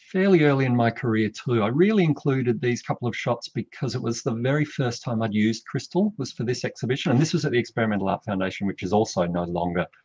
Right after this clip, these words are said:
exists in South Australia. It's now become Ace Open, which is a very, very different kind of gallery to what the Experimental Art Foundation used to do.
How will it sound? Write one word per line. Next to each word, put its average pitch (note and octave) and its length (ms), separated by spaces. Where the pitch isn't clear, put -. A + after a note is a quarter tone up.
exists - 460
in F#2 80
South F2 240
Australia. F2+ 460
It's - 180
now F#2 100
become F2 360
Ace F#2+ 240
Open, F2+ 320
which F#2 180
is F2+ 80
a F2+ 60
very, F2+ 260
very F2+ 400
different - 340
kind F2 220
of E2 80
gallery F2 420
to - 140
what - 140
the G2 80
Experimental F2+ 480
Art F2+ 160
Foundation F#2 420
used F2+ 160
to - 80
do. F#2 240